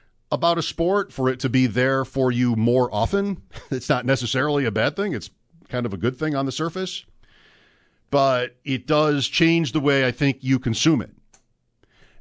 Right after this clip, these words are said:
And so football, it's, it's so few games, you are going to convene around them. You are going to work your,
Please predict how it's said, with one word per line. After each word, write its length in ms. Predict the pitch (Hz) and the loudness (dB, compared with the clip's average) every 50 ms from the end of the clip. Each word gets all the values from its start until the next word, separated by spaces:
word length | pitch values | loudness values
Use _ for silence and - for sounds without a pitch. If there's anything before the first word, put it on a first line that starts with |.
| - - | -8 -2
And 200 | 120 120 123 120 | -2 0 0 0
so 220 | - 135 127 120 | 0 0 0 0
football, 560 | 113 - 151 160 160 - 147 131 127 127 127 123 | 0 0 -2 -2 0 0 0 2 2 2 0 -2
it's, 220 | 117 - - - | -4 -6 -8 -8
it's 120 | - 113 - | -8 -6 -4
so 240 | - - 156 147 135 | 0 2 2 2 2
few 220 | - 113 135 135 | 0 2 2 2
games, 800 | 123 143 160 156 147 135 127 123 123 120 123 120 110 - - - - | 2 2 2 2 2 2 2 0 0 0 -2 -2 -2 -4 -4 -6 -4
you 220 | 131 127 131 127 | -2 0 0 0
are 140 | 120 117 117 | 0 -2 -2
going 380 | 110 123 127 120 120 117 120 117 | 0 0 0 2 2 2 0 0
to 320 | - - - 123 117 113 104 | -2 -2 0 0 0 0 0
convene 460 | - 143 135 123 110 120 139 139 131 | 0 2 2 2 4 4 4 4 4
around 280 | 113 107 104 98 92 82 | 2 0 -2 -2 -4 -6
them. 220 | 65 57 50 - | -12 -16 -18 -14
You 140 | - 104 104 | -10 -6 -6
are 80 | 107 110 | -6 -4
going 280 | 110 113 117 120 113 | -2 -2 -2 -2 -4
to 160 | - - 120 110 | -4 -6 -8 -6
work 340 | 101 101 113 127 127 127 | -6 -6 -6 -6 -6 -8
your, 220 | 120 113 107 98 | -8 -8 -8 -8